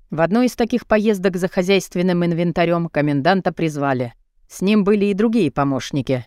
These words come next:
ещё неясно, запятнанные или нет. Это предстоит проверить. Вещей из лаборатории было слишком много. Один бы комендант не справился, но и близко его не подпускали.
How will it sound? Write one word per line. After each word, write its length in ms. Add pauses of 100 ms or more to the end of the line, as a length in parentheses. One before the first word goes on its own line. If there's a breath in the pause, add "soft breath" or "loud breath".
(120)
ещё 220
неясно, 520
запятнанные 800
или 260
нет. 360 (280)
Это 200
предстоит 580
проверить. 600 (440)
Вещей 460 (140)
из 180
лаборатории 580
было 220
слишком 520
много. 480 (480)
Один 340
бы 80
комендант 680
не 140
справился, 680
но 180
и 80
близко 400
его 220
не 120
подпускали. 760